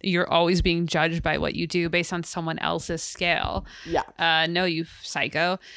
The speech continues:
Speaker 2: And Joey says no. She's
Speaker 1: Yeah.
Speaker 2: like, "No, or you shouldn't be."
Speaker 1: Yeah. And she's just like, "I think that they were written to a friend, like, the amount
Speaker 2: Yeah.
Speaker 1: of vulnerability that's shown, it, it feels like a friend."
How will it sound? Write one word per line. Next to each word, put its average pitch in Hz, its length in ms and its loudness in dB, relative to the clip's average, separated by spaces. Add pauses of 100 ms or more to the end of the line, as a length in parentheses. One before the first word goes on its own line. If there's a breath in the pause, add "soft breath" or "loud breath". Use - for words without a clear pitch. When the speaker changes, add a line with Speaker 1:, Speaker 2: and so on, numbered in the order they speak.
Speaker 2:
And 226 120 4
Joey 262 260 6
says 339 200 2
no. 233 540 4
She's 226 100 2
Speaker 1:
Yeah. - 120 8
Speaker 2:
like, 208 160 4
"No, 208 260 6
or 208 160 6
you 202 160 2
shouldn't 220 340 2
be." 156 380 0
Speaker 1:
Yeah. 180 580 4 (800)
And 247 200 2 (220)
she's 277 320 -2
just 294 180 -2
like, 262 220 2 (600 loud breath)
"I 254 220 6
think 339 400 2
that 320 160 2
they 285 120 4
were 254 100 4
written 214 220 2
to 220 120 2
a 185 60 2
friend, 202 340 4
like, 165 200 -2
the 175 140 2
amount 170 240 2
Speaker 2:
Yeah. 175 80 2
Speaker 1:
of - 60 -4
vulnerability 170 540 2
that's - 240 -4
shown, 151 540 -4
it, 165 260 -4
it - 160 -4
feels 196 300 -2
like 180 140 -2
a - 60 -6
friend." 185 600 0